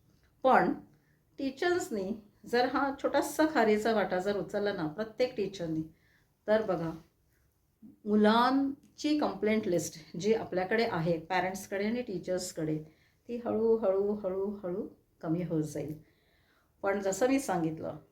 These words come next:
की शिवधनुष्य पॅरेंट्सनी पेलायचं आहे आणि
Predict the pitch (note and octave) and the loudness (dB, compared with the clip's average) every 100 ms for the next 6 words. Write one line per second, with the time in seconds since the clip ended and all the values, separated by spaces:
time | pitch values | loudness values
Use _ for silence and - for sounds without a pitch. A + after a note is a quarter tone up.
0 | _ - G#3 A3+ C4 - F#3 F#3 A3+ G#3+ | _ -10 -4 -4 -6 -6 -2 -2 0 -2
1 | G3+ - G#3+ - - _ _ E3+ D#3 E3 | -4 -4 -2 -2 -6 _ _ -4 0 0
2 | G#3 - B3 A#3+ F#3+ F3 D#3 D#3+ D#3 - | -2 -6 -4 -2 2 2 2 0 -2 -4
3 | - _ _ _ _ _ F3 F3 F3+ F#3 | -18 _ _ _ _ _ -4 -2 -2 -6